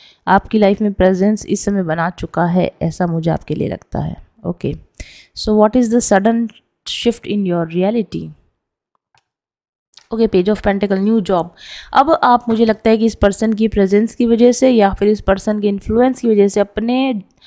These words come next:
अपने, अ, जो भी आपका, जो आपने सोचा था ना, जिस पे आप पहले काफ़ी धीरे-धीरे, मतलब, ठीक है, आपके दिमाग में था, लेकिन आप, अ, उस पर कोई स्ट्रॉन्ग एक्शन नहीं ले रहे थे, लेकिन अभी आप उस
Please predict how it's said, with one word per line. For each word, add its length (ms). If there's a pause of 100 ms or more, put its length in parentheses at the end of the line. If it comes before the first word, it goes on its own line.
(380)
अपने, 560
अ, 40 (1080)
जो 160
भी 100
आपका, 460
जो 160
आपने 160
सोचा 360
था 140
ना, 80
जिस 180
पे 80
आप 140
पहले 220
काफ़ी 240
धीरे-धीरे, 680 (1400)
मतलब, 200 (200)
ठीक 220
है, 100
आपके 320
दिमाग 340
में 120
था, 140
लेकिन 220
आप, 300
अ, 320
उस 100
पर 160
कोई 260
स्ट्रॉन्ग 500
एक्शन 340
नहीं 140
ले 140
रहे 120
थे, 100
लेकिन 200
अभी 180
आप 200
उस 280